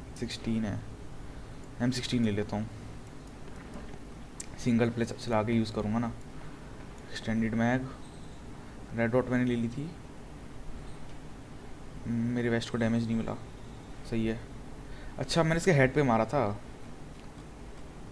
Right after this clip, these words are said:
इतना ज़्यादा pro player हूँ क्या मैं? <laughs> भाई, अभी मैं barrel use कर रहा हूँ। एक minute, मैंने ammo नहीं ली था।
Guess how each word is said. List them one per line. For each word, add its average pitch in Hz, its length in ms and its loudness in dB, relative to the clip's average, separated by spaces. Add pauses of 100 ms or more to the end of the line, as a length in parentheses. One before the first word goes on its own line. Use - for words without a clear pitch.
(120)
इतना 135 200 2
ज़्यादा 160 200 2
pro 135 220 0
player 117 220 2
हूँ 110 100 0
क्या 123 140 -2
मैं? 139 100 2
<laughs> 107 280 0 (3750)
भाई, 127 100 6
अभी 131 260 6
मैं 135 140 6
barrel 117 260 8
use 113 220 4
कर 113 80 2
रहा - 120 0
हूँ। 117 80 6
एक 117 60 4
minute, 117 180 6
मैंने 110 300 4
ammo 120 200 6
नहीं 131 180 6
ली 113 100 6
था। 120 120 4